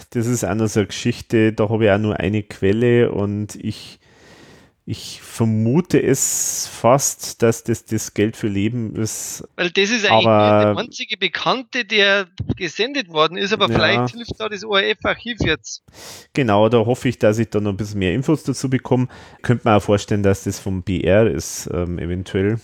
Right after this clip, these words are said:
Speaker 1: Ich weiß
Speaker 2: Ach so,
Speaker 1: es
Speaker 2: dass
Speaker 1: nicht.
Speaker 2: das quasi das vom Alabama dann
Speaker 1: Ja.
Speaker 2: wäre.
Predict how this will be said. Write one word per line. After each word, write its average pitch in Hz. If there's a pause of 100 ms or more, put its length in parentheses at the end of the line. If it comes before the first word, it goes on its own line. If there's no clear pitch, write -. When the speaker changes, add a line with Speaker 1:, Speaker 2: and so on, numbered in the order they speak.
(280)
Speaker 1:
Ich -
weiß 95
Speaker 2:
Ach 175
so, 190
Speaker 1:
es -
Speaker 2:
dass 196
Speaker 1:
nicht. 196
Speaker 2:
das -
quasi 190
das 180
vom 196
Alabama 170
dann 151 (120)
Speaker 1:
Ja. 95
Speaker 2:
wäre. 160